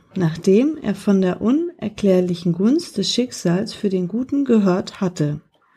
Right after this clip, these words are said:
Der Übeltäter fragte ihn, wie er in solch glückliche und gedeihliche Umstände geraten konnte. „Nun, es war eigentlich ganz einfach“, sagte der ehrliche Mensch, denn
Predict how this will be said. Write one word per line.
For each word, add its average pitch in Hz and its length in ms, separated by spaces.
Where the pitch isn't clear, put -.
Der 294 180
Übeltäter 277 720
fragte 208 640
ihn, 233 360
wie 269 180
er 269 180
in 240 160
solch 247 380
glückliche 269 760
und 262 380
gedeihliche 220 640
Umstände 208 460
geraten 165 460
konnte. 143 580
„Nun, 302 420
es 220 220
war 254 160
eigentlich 220 440
ganz 277 240
einfach“, 277 440
sagte 185 420
der 185 180
ehrliche 170 500
Mensch, 160 480
denn 170 300